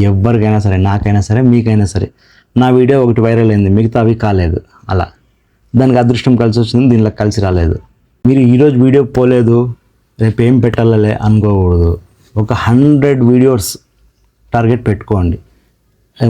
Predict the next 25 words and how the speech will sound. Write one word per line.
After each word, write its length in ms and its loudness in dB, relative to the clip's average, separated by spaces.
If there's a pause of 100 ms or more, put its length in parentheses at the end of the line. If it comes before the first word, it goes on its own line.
(220)
రెండు 200 2
రోజులకి 240 0
ఒకటి. 300 -2 (400)
ఓకే, 300 -4 (100)
ఈరోజు 240 2
ఒకటి 180 -2
పెట్టినారు, 360 -2 (180)
రేపు 200 -2
లేదు, 140 -2 (160)
మర్నాడు 360 2
ఒకటి, 200 -2 (440)
ఖచ్చితంగా 640 0
పెట్టుకుంటూ 480 0
పోండి. 240 -2 (720)
ఎందుకంటే 340 2 (140)
డైలీ 400 4
అంటే 220 0 (160)
ఆ 20 0 (100)
ఎడిటింగ్, 520 0 (600)
మనకి 340 0
వేరే 160 2 (100)
పనులు 240 2
ఉంటాయి. 200 0
ఇప్పుడు 160 0 (100)
దీనిపైనే 360 0